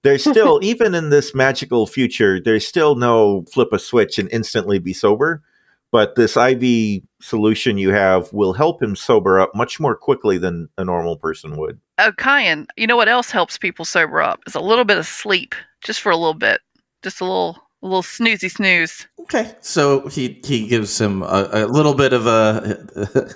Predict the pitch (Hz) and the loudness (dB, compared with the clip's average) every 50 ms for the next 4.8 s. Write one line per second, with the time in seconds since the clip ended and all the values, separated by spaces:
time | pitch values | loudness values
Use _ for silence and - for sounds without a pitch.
0 | - - - - 143 135 113 110 110 107 - 113 110 - - - 101 82 - - | -18 -16 -6 -4 -2 -2 -2 -2 -6 -6 -6 -4 -4 -6 -6 -6 -12 -10 -10 -10
1 | - - _ _ - 220 190 - - 202 185 190 208 208 208 196 190 185 180 - | -12 -14 _ _ 0 0 0 2 2 0 0 0 0 -2 0 2 0 0 0 -4
2 | - - - 208 190 196 196 185 190 185 180 165 160 170 165 165 160 - - 185 | -10 -4 0 2 2 2 2 0 0 0 0 -2 0 -2 0 0 -2 -4 -4 -2
3 | 202 190 185 185 190 - 185 165 190 180 170 165 - 160 - - 175 180 - 175 | 0 0 0 0 -2 -4 -6 -4 0 0 0 0 0 -4 -4 -2 -4 -4 -4 -4
4 | 170 - 214 196 202 - 180 170 165 165 165 160 156 160 170 | -4 -2 -2 -2 -2 -2 -4 -2 0 0 0 0 -2 -4 -6